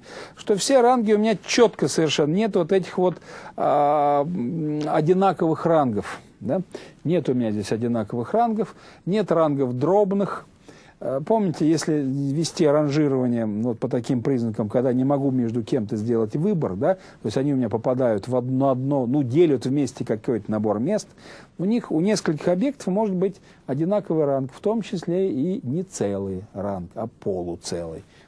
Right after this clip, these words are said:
Ну, так уж бывает. Вот. <clears throat> Посчитано. Посчитано, так с плеч долой, да? Как говорил, э, значит, э, ф-,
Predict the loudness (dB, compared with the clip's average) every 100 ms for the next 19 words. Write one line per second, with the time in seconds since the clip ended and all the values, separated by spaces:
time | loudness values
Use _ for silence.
0 | _ -8 -4 -2 -2 -4 -6 -4 -6 -10
1 | -18 -20 -20 -20 -20 -20 _ _ _ _
2 | _ -8 -6 -6 -8 -10 -6 -2 0 2
3 | 0 -4 -10 -18 -20 -20 -20 -20 _ _
4 | _ _ _ _ _ _ _ _ _ _
5 | _ -18 -12 -8 -8 -6 -6 -6 -8 -14
6 | _ _ _ _ -20 -20 -20 _ _ _
7 | _ _ _ _ _ -4 -2 -2 -4 -4
8 | -4 -4 -6 -6 -4 -2 -2 -2 -2 -2
9 | 0 0 -2 -4 -6 -4 -2 0 -2 -2
10 | -2 -4 -2 -4 -2 -2 -2 -2 -2 -4
11 | -4 -4 -4 -6 -8 -8 -8 -8 -8 -12
12 | -20